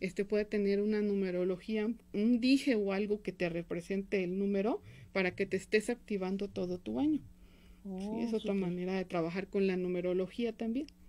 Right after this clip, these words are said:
Speaker 2: Y, y fíjate con lo que acabas de decir hasta ahorita que me caí en cuenta, los, los siete chakras, los siete días de la semana,
Speaker 1: Sí.
Speaker 2: todo lo que, la energía que conlleva,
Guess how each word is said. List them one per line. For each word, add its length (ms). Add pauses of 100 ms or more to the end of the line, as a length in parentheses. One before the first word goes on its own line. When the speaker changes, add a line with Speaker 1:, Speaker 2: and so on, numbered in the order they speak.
(240)
Speaker 2:
Y, 220
y 40
fíjate 280
con 140
lo 80
que 80
acabas 220
de 60
decir 160
hasta 180
ahorita 340
que 100
me 120
caí 160
en 100
cuenta, 340 (500)
los, 460
los 180
siete 360
chakras, 720
los 180
siete 340
días 260
de 100
la 140
semana, 840 (300)
Speaker 1:
Sí. 120 (340)
Speaker 2:
todo 280
lo 180
que, 280
la 180
energía 640
que 220
conlleva, 720